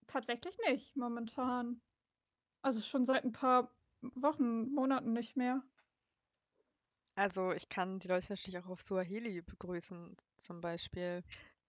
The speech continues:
Speaker 1: Du kannst Suaheli?
Speaker 2: Natürlich kann ich Suaheli.
Speaker 1: Natürlich.
Speaker 2: Was heißt denn Hallo auf Suaheli? Hallo. Ungünstig.
Speaker 1: <laughs> Oh, warte, ich hab ja hier vom Grishaverse 'n bisschen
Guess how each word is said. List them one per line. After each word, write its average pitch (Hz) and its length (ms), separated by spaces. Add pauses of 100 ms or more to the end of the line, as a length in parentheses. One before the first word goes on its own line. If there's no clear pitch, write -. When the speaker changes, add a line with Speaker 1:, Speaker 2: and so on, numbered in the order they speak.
(360)
Speaker 1:
Du 285 80
kannst - 500 (160)
Suaheli? 311 760 (480)
Speaker 2:
Natürlich 202 460
kann 185 160
ich 185 120
Suaheli. 180 600 (360)
Speaker 1:
Natürlich. 254 840 (440)
Speaker 2:
Was 190 160
heißt 190 240
denn 185 160
Hallo 214 220
auf 185 140
Suaheli? 180 760
Hallo. 185 340 (480)
Ungünstig. 185 680 (880)
Speaker 1:
<laughs> - 220 (840)
Oh, 285 340
warte, 269 540
ich 254 200
hab 294 180
ja 277 360
hier 302 300
vom 254 280
Grishaverse 247 840
'n 240 40
bisschen 240 580